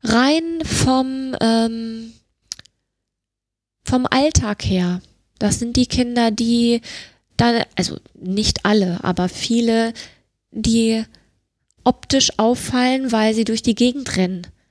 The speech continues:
Weil sie rausrennen, weil sie laut sind, weil sie andere Wörter benutzen, weil sie einen anderen Tonfall haben, weil sie eben nicht in der Lage sich,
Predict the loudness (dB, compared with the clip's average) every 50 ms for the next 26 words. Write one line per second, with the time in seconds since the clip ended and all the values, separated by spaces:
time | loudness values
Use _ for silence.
0 | _ _ _ _ _ -4 0 0 2 2 2 2 2 2 2 0 0 0 -2 0
1 | 0 0 0 0 -2 -2 -2 -2 0 0 0 2 2 4 2 2 0 -2 -2 -2
2 | -2 -2 -2 0 0 0 2 0 -2 -2 -4 -4 -4 -4 0 0 0 0 2 2
3 | 2 2 2 0 0 -2 -6 -6 -6 -6 -4 -2 -2 0 0 -2 -2 -2 -2 -4
4 | -4 -4 -6 -6 -4 -4 -4 -4 -4 -2 0 0 2 2 2 2 2 2 2 2
5 | 0 -2 -4 -6 -8 -10 -12 -14 -14 -14 -8 -2 0 2 2 2 2 2 2 2
6 | 2 0 0 0 -2 -2 -2 -2 0 0 -2 0 2 2 2 4 2 2 2 2
7 | 2 0 -2 -2 0 0 0 0 -2